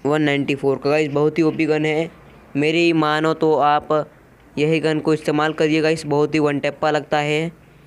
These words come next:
इधर guys दूसरा बंदा दिखता नहीं है, नहीं तो हम आपको एक, एक, रुक जाओ guys, example देने का समय आ गया। Code से हम मारेंगे पहले से। इधर है क्या? ये रही, नहीं guys, इधर नहीं है Guys, मेरी आंखों में धूल। ये रहा, या, या, जा, रुक जा, रुक जा।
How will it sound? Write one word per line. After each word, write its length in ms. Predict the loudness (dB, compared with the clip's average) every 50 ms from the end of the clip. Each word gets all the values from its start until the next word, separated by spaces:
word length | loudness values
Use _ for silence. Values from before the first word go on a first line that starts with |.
| -20 -16 -6 -4
इधर 220 | -2 0 2 2 2
guys 200 | 2 0 0 0
दूसरा 280 | -2 0 0 0 0
बंदा 260 | 0 0 0 0 0 0
दिखता 340 | 0 -2 -2 0 0 2 2
नहीं 180 | 2 2 0
है, 60 | 0 0
नहीं 120 | 0 -2
तो 80 | -2 -2
हम 100 | -2 -2
आपको 420 | -2 -4 -6 -2 0 0 0 0 -2 -8 -18 -20 -20 -18 -6 -2
एक, 140 | -2 0 2
एक, 200 | 2 0 0 -2 -6 -14 -20 -20 -12 -8 -4
रुक 160 | -2 -2 -2
जाओ 180 | 0 -2 0 0
guys, 300 | 0 -2 -4 -6 -12 -8 -6
example 460 | -4 -2 -2 -2 -2 -2 -2 -2 -2 0
देने 220 | 0 0 -2 -2
का 100 | -2 -4
समय 260 | -4 -2 -2 0 0
आ 100 | -2 -2
गया। 160 | -2 -4 -4
Code 300 | -4 -2 -2 0 0 0
से 140 | -2 -2 -2
हम 120 | -2 -2 -2
मारेंगे 340 | -2 -2 -2 -2 -2 -2
पहले 300 | -2 -4 -4 -4 -4 -4
से। 240 | -4 -2 -4 -4 -4 -8 -12 -20 -20 -20 -20 -20 -20 -20 -20 -20 -20 -20 -16 -10 -6
इधर 180 | -2 -2 0 0
है 60 | -2
क्या? 140 | -2 -4 -4
ये 180 | -2 -2 -2
रही, 160 | -2 -4 -6 -6 -4
नहीं 180 | -4 -2 0 0
guys, 200 | 0 0 -2 -2
इधर 180 | -2 0 0
नहीं 200 | 0 0 0 0
है 80 | 2 2
Guys, 280 | 2 2 0 0 0 0
मेरी 200 | 0 0 0 0
आंखों 280 | 0 0 0 0 0
में 200 | 0 0 -2 -4 -8 -14 -20 -20 -20 -20 -12 -8 -4
धूल। 280 | 0 2 2 2 2 2
ये 140 | 0 0
रहा, 140 | 0 0 -2 -2
या, 360 | -2 -2 0 0 0 0 0
या, 120 | -2 -2
जा, 160 | 0 0 0 0
रुक 140 | -2 -2 -2
जा, 160 | 0 0 0
रुक 120 | 0 0 0
जा। 100 | 0